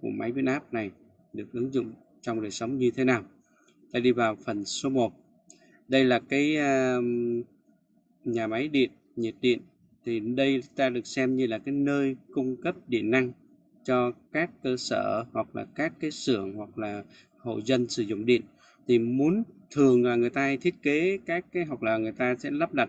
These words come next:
các cái nhà máy này ở cách xa khu vực, à, người dân sinh sống. Do đó ta phải có cái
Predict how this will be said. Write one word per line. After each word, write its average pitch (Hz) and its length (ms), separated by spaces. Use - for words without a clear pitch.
các 156 180
cái 156 100
nhà 131 140
máy 113 180
này 143 180
ở 104 340
cách 160 120
xa 131 260
khu 123 140
vực, 117 160
à, 113 180
người 110 180
dân 120 180
sinh 123 140
sống. 135 240
Do 127 120
đó 135 140
ta 135 200
phải 104 340
có 139 360
cái 165 120